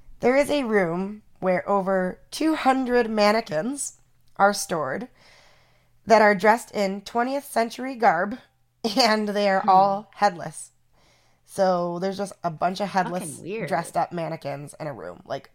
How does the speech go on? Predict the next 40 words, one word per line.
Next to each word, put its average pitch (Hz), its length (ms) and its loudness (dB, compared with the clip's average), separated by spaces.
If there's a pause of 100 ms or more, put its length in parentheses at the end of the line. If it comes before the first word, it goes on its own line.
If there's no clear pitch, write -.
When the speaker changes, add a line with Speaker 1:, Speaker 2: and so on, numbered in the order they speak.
(280)
Speaker 1:
hundreds. - 640 -12
Speaker 2:
Huh. 226 120 -14 (800)
Speaker 1:
Super - 440 -10
weird. 151 220 -12
Speaker 2:
Huh. 254 200 -4 (120)
I 214 120 -4
guess 240 240 -2
it - 120 -8
could 233 220 -4
be, 233 180 -4 (180)
like, - 280 -20 (680)
the 185 60 -12
style 175 680 -2
room. 185 400 -4
<laughs> - 80 -18
This - 260 -10
was 302 140 -12
the 196 100 -4
Speaker 1:
I, - 0 -
I - 80 -2
don't - 160 -8
Speaker 2:
style. 302 680 4
And 214 120 0
Speaker 1:
know. - 0 -
Speaker 2:
they 190 120 -2
Speaker 1:
It's 180 80 -10
Speaker 2:
just 202 100 -14
Speaker 1:
weird. 185 520 -4
Speaker 2:
throw 196 280 0
all 196 240 0
the 180 80 -8
clo-, 185 160 -8 (120)
it 220 120 -4
is 208 160 -6
weird. 196 800 -6 (180)
Speaker 1:
<laughs> 240 840 -14
Speaker 2:
Like, 226 160 -12
you 254 100 -6
might 269 200 2 (220)
see, 226 380 -6